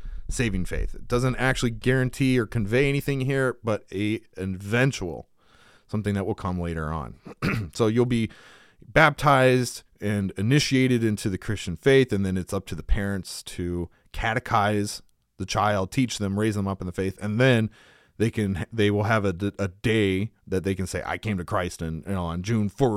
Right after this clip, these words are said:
first, nineteen oh two, or whatever it is, right? So that's that position. So it's a, it's not conveyed grace in the moment of baptism. Baptism is merely a sign in the initiation into the Christian life.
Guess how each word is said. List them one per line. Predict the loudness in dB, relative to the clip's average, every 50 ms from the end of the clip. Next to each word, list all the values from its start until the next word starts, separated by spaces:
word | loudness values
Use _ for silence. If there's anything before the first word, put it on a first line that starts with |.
| -2 -4 _
first, | -2 2 2 2 2 2 0 -2
nineteen | -2 -4 -2 -4 -4 -4 -4
oh | -4
two, | -6 -4 -2 -2 -2 -2
or | -4
whatever | -4 -6 -6 -6 -6
it | -8 -8
is, | -8 -8 -4
right? | -2 -2 0 -2 -2 -6 -14 -20 -20 -20 _ _
So | -4 0
that's | 2 2 2 2 0 -2
that | 0 0 0 0 -2 _ _ _ _ _
position. | -6 -4 4 6 8 8 8 4 -2 -4 -6 _ _ _ _ _ _ -20 -20 -20 _
So | -8 -6 -6
it's | -6 -4 -4
a, | -4 -4 -4 -4 -6 -6
it's | -8 -6 -4 -2
not | 0 0 0 0 -2 -6 -8
conveyed | -6 -6 -4 -2 0 0 0 0 -2
grace | -2 -2 -2 0 -2 -2 -4 -6 -8 -4
in | -4 -2 0 0
the | 0 0 0
moment | 0 0 0 0 0 0 -2 -2 -6
of | -6 -2
baptism. | 0 2 2 0 2 0 0 0 2 0 0 -2 -4 _ _ _ _ _ _ _ _ _
Baptism | -2 -2 -2 0 0 0 0 0 0 0
is | -2 -2 0
merely | 0 0 2 2 2 0
a | 0
sign | -2 -2 0 0 2 2 2 2 0 0 -2 -2
in | -2 -2 0
the | 0 0
initiation | 0 0 -2 -2 -2 -2 -2 -2 -2 -2 -2 -2 -2
into | -2 -4 -4 -6 -8
the | -8
Christian | -8 -8 -10 -10 -10 -10
life. | -12 -12 -14 -16 -20 -20